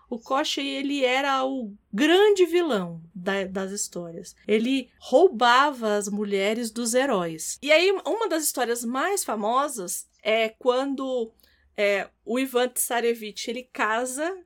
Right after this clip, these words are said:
com a Maria Mori-, é, Morivina. Ela é uma grande guerreira e ela conseguiu capturar o Koschei. Essa, essa história, ela é meio,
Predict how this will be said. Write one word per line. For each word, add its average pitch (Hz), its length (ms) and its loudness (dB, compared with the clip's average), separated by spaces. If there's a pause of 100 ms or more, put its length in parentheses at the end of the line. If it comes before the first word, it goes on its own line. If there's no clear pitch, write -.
(140)
com 233 260 -2
a 226 120 -2
Maria 220 500 0
Mori-, 214 480 -4
é, 202 400 -8
Morivina. 226 880 -4 (320)
Ela 254 240 4
é 285 40 2
uma 311 220 2
grande 320 440 -2
guerreira 233 640 -4 (100)
e 269 140 -2
ela 302 280 2
conseguiu 302 1000 -4
capturar 254 920 -2
o 269 220 0 (160)
Koschei. 226 680 -2 (140)
Essa, - 460 -6
essa 247 220 -4
história, 294 360 -2
ela 277 160 -2
é 262 60 -4
meio, 285 640 -4